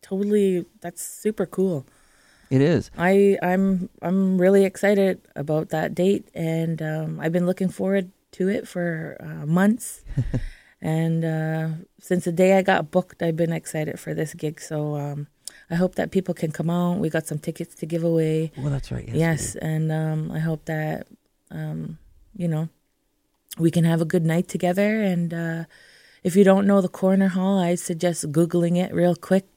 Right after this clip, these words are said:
Speaker 1: because it's such a beautiful, magnificent place.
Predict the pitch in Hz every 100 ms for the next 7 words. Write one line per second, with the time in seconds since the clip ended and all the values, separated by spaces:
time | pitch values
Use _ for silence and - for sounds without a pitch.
0 | _ 165 156 175 170 165 165 - 165 170
1 | 170 156 170 165 160 - 160 160 156 -
2 | - _ _ _ - 160 160 160 160 160
3 | 151 - - 220 220 -